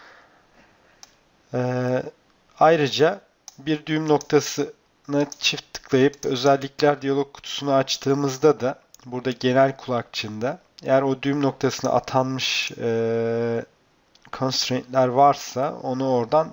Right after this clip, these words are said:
görebiliyoruz. Şimdi gelin, e, bu modelin analizini yaparak rigid diyaframın, diyaframın yapının davranışını nasıl değiştirdiğini görelim.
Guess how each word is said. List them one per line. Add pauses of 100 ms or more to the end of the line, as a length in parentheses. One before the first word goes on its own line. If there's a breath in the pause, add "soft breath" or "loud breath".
görebiliyoruz. (4000 loud breath)
Şimdi
gelin, (280)
e, (100)
bu
modelin
analizini
yaparak
rigid
diyaframın, (420)
diyaframın (160)
yapının (160)
davranışını
nasıl
değiştirdiğini
görelim.